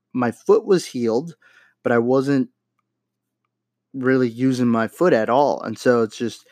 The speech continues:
had to retrain. There's extreme muscle dystrophy in my leg. I was in a boot at that point on both crutches. And now, wow,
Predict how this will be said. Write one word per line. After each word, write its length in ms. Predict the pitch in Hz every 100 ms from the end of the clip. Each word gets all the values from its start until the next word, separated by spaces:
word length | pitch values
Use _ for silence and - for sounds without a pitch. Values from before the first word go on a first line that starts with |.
| _ _
had 280 | - 120 117
to 100 | 117
retrain. 640 | 110 117 - 127 123 123
There's 200 | 110 101
extreme 540 | 104 - - 120 113 110
muscle 460 | 110 110 - 104 -
dystrophy 680 | 165 - 147 139 143 139
in 100 | 120
my 140 | 104 85
leg. 640 | 131 151 147 143 135 131 - - -
I 160 | 107 110
was 220 | 110 107
in 140 | 110 107
a 280 | 104 101 - -
boot 240 | 160 151
at 160 | 147 147
that 280 | 139 131
point 400 | - 131 131 120
on 140 | 107 101
both 340 | 104 104 -
crutches. 800 | - 147 135 - 131 127 123 110
And 240 | 110 107 - - - _ _ _
now, 680 | 107 113 117 131 139 135 131 _ _ _ _ _ -
wow, 300 | 107 95